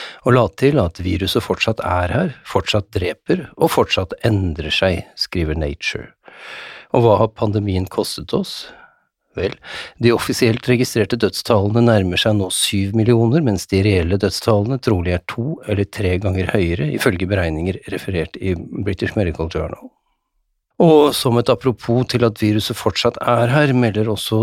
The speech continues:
W H O at virusvarianten X B B en seksten nå er definert som en ny variant av interesse, som det kalles når en ny variant er verdt å følge ekstra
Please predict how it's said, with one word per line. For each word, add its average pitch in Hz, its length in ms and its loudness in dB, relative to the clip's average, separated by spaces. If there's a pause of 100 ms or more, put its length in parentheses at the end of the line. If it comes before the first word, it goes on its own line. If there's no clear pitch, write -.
W 107 400 0
H - 160 -4
O 113 480 0
at 95 160 -8
virusvarianten 104 1040 0 (100)
X - 400 -6
B 107 560 0
B 113 240 0 (300)
en 120 260 -2
seksten 123 800 -2 (100)
nå 104 160 0
er 120 140 0
definert 113 340 -2
som 113 160 -2
en 127 120 -2 (120)
ny 120 480 0
variant 110 480 2
av 104 80 2
interesse, 107 640 -2 (420)
som 110 240 0
det - 80 -6
kalles 92 400 0
når 110 160 2
en 104 160 4
ny 92 80 0
variant 98 400 -2
er 95 160 -4
verdt - 160 -8
å - 160 -4
følge 101 160 -2
ekstra 98 540 -6